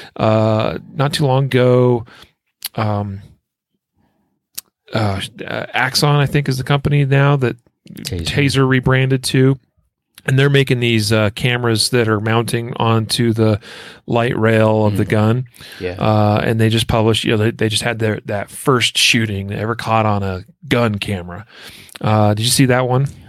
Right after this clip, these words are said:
Speaker 2: I didn't. I, I saw the article and I just didn't get to watch the video yet.
Speaker 1: Yeah, I would recommend you watch it. Uh, it's really eye-opening. Uh, it, it, the video's different. It's, it's sometimes a little more difficult to track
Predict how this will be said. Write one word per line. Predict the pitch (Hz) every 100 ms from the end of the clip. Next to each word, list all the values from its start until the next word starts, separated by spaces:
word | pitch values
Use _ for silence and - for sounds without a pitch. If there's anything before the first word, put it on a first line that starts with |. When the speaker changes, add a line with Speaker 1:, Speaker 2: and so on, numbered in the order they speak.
| -
Speaker 2:
I | 98
didn't. | 92 - 98 95 -
I, | 104 104
I | 104
saw | - 110 107
the | 101
article | 104 98 101 98 95
and | 82 85
I | 87
just | 80 - -
didn't | 78
get | 87 85
to |
watch | 69 71 -
the |
video | 78 78 80
yet. | 85 - - _ _ _
Speaker 1:
Yeah, | 165 175
I | 185
would | 175
recommend | 175 160
you | 147
watch | 139 160 -
it. | - -
Uh, | 131 147
it's | 147 -
really | 147 165 143
eye-opening. | 135 139 143 - 110 104 _ _ _ - -
Uh, | 127 120 - -
it, | - -
it, | - 156
the | 143
video's | 160 226 254
different. | 165 139 - 165
It's, | 135 -
it's | 156 - -
sometimes | 185 185 147 - -
a |
little | 135
more | 143 131
difficult | 131 131 -
to | -
track | - 113 117 123